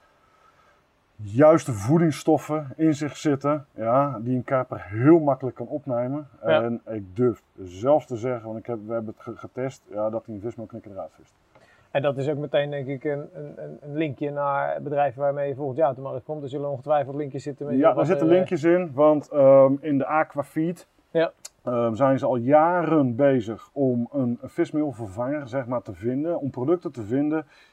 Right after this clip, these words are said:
Speaker 1: ja, waar de vis gewoon het goed op doet. Ja, eh, waar hij dus, eh, alle essentiële aminozuren uit kan krijgen die hij
Speaker 2: Zonder
Speaker 1: nodig
Speaker 2: dat
Speaker 1: heeft,
Speaker 2: het
Speaker 1: alle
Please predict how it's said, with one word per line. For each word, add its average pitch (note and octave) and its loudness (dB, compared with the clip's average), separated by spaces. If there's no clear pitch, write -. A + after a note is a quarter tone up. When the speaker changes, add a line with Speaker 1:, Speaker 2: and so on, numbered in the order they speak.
Speaker 1:
ja, B2+ 4
waar A#2 2
de A#2+ -2
vis D3+ 0
gewoon A2+ 2
het F#2 -16
goed - -12
op G2+ -16
doet. E3 -4
Ja, C#3 -2
eh, A#2+ 0
waar A#2 0
hij A#2 -2
dus, A2+ -4
eh, C#3+ -2
alle C3 0
essentiële B2 -8
aminozuren C3+ -4
uit C3 -4
kan A#2+ -18
krijgen A2+ -4
die A#2 -6
hij A2+ -6
Speaker 2:
Zonder D3 2
Speaker 1:
nodig C#3 0
Speaker 2:
dat C3+ 2
Speaker 1:
heeft, C3 2
Speaker 2:
het C3 -6
Speaker 1:
alle C#3+ 0